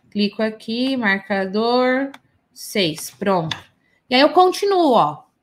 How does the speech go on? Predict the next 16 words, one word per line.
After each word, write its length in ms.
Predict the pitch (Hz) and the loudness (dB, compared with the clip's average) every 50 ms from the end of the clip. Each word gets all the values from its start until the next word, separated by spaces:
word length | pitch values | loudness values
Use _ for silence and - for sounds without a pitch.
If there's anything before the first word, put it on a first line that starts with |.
| _ _ | _ _
tá? 180 | - 196 214 240 | -8 -4 -4 -4
Aqui 200 | 262 254 - 254 | -4 -4 -4 -4
eu 60 | 233 | -4
vou 100 | 233 240 | -2 -4
escrever 640 | 240 233 - - 233 226 214 240 233 226 226 240 254 | -4 -6 -6 -6 -6 -6 -4 -6 -6 -4 -4 -4 -2
M 160 | 277 294 285 | -2 -2 0
M 200 | 277 269 269 254 | 0 -2 -2 -2
M. 300 | 175 143 147 160 - _ _ _ _ _ _ _ _ _ _ _ _ _ _ _ _ _ _ _ _ _ - | -2 -4 -6 -10 -14 _ _ _ _ _ _ _ _ _ _ _ _ _ _ _ _ _ _ _ _ _ -2
Olha 240 | 196 202 220 226 220 | 0 2 2 0 0
só, 360 | 226 - 180 147 127 - _ _ _ _ _ _ _ | -2 -4 -6 -6 -6 -10 _ _ _ _ _ _ _
tava 220 | - 208 208 202 220 | 0 2 2 2 2
aqui 200 | 208 214 - 214 | 0 -2 -2 0
no 80 | 220 | 0
slide 420 | 247 240 240 226 214 214 220 233 220 | 0 0 2 2 2 2 0 0 0
de 120 | 240 311 | 0 0
cima, 400 | 302 - - 320 330 370 392 453 | 0 0 0 0 2 2 2 0